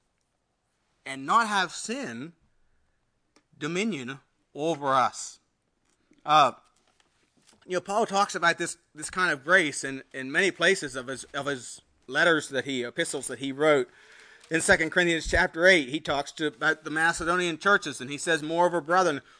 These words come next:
we to you to wit of the grace of God bestowed on the mar-, churches of Macedonia, how that in great trial, affliction, and abundance of their joy, and their deep poverty abounded unto riches of their liberality." Verse six, "Insomuch that we desired Titus, that as he had begun,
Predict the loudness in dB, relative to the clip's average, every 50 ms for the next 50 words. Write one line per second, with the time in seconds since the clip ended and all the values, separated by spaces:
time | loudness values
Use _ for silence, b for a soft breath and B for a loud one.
0 | b b 0 2 2 2 2 0 0 0 0 -2 0 2 2 2 2 0 -2 -4
1 | -4 -2 -2 -4 -4 -4 -2 4 6 6 6 6 4 2 0 -2 -4 -8 -6 -2
2 | 0 0 2 4 4 2 2 0 -4 -6 -2 0 2 2 2 0 -2 0 2 2
3 | 2 2 0 -2 0 0 0 0 -2 -6 -8 -6 -4 -2 -2 -2 -4 -4 -6 -6
4 | -4 -4 -2 -4 -4 -6 B B B B B B B -2 0 0 0 0 0 -2
5 | 0 4 6 6 6 4 2 4 6 8 8 8 6 4 0 -2 -2 -2 -2 -2
6 | -4 -2 -2 -4 -4 -2 -2 -2 -2 -4 -4 -2 0 0 0 0 0 -2 -2 0
7 | 0 0 0 -2 -2 -4 -6 -8 -8 -4 -2 0 0 2 2 0 0 2 2 2
8 | 2 2 2 2 0 0 0 0 0 -2 -2 -2 -4 -8 -8 b b b b b
9 | b b -10 -8 -2 2 4 4 4 4 2 0 0 0 2 2 2 2 0 0
10 | -2 -2 -4 -6 -8 b b b b b -2 2 4 4 4 4 2 2 2 2
11 | 2 -2 -8 b b b b b b -4 -2 -2 0 0 0 0 2 0 0 0
12 | -4 -4 -4 -2 -2 -2 0 2 2 2 2 0 0 2 4 4 6 6 4 2
13 | 0 -2 -2 0 2 2 2 0 -2 -4 -4 -4 -6 -8 -10 -12 -8 -6 -4 -4
14 | -2 -4 -6 -8